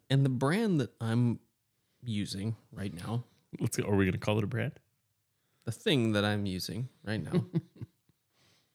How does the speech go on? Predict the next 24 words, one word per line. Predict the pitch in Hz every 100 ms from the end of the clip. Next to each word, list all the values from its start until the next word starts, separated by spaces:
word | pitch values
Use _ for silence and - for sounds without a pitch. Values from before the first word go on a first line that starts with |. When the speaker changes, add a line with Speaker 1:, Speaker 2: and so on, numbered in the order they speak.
| _ _ _ _ _ _ _ _ _ _ _ _
Speaker 1:
It's | -
from | 185 226
the | 135 101
Amazon. | 98 90 90 - 110 127 _ _ _ _ _ _ _ _ _ _ _
Speaker 2:
N-, | - 123 -
and, | 120 110 -
and | 98 92
to | -
be | 90
clear, | - 78
not | 80 80
from | - 87
Brazil. | 78 76 - - _ _ _ _ _ _ _ _ _ _ _ - - _
Speaker 1:
No, | 139 113
it's | 104
from | 151
Germany. | 131 98 92 104 - _
Speaker 2:
Okay. | - - - - _ - _ _ _ _ _ _ _ _ _ _ _ _ _ _ _ _ _ -
Speaker 1:
But | 104
I |
bought | 104 151
it | 123
on | 107 110
Amazon. | 107 117 90 98